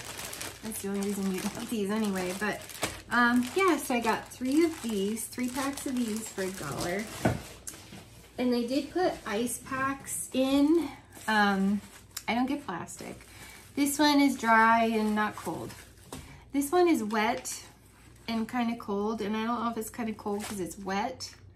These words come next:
And I don't know if it's wet because of the condensation,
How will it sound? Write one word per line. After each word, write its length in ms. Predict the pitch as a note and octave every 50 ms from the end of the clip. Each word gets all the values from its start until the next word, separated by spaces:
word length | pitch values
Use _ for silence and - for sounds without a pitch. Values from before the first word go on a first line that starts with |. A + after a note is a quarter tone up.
| - - - - - - - - - -
And 100 | A3+ A3+
I 100 | A3+ A3+
don't 200 | A#3 B3 A#3+ A#3
know 100 | A3 A3+
if 100 | A3+ A3
it's 180 | G3 F#3+ G3 G#3
wet 300 | G3+ G3+ G3+ G3+ - G#3
because 320 | A3+ A3 - A#3 A3 G3+
of 80 | G3+ G3
the 60 | G3+
condensation, 1200 | G3+ - A3+ A3 G#3+ G#3+ G3+ G3+ G3+ - A3+ A3 A#3+ B3+ B3+ - D4 D4+ D#4 D#4 D#4+ E4 D#4+